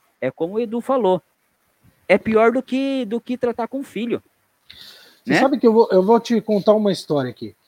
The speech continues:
Speaker 2: É, na Grande Loja da Inglaterra, eu sei que acho que na Glesp não, acho que é um,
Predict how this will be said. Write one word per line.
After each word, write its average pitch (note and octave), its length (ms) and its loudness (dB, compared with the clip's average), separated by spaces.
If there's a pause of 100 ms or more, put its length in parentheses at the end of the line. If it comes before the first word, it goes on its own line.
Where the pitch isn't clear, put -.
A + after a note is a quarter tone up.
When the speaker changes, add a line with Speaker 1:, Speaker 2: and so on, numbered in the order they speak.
(400)
Speaker 2:
É, B2+ 760 -6
na G3 140 -4
Grande A3 240 2
Loja E3 280 2
da D#3+ 80 -4
Inglaterra, C#3+ 560 0
eu D3 120 -4
sei F3 180 -6
que F3 100 -8
acho - 140 -6
que F3 60 -10
na D3+ 100 -6
Glesp E3 320 -4
não, D3 160 -8
acho - 140 -12
que E3+ 60 -4
é E3 40 0
um, F#3 60 0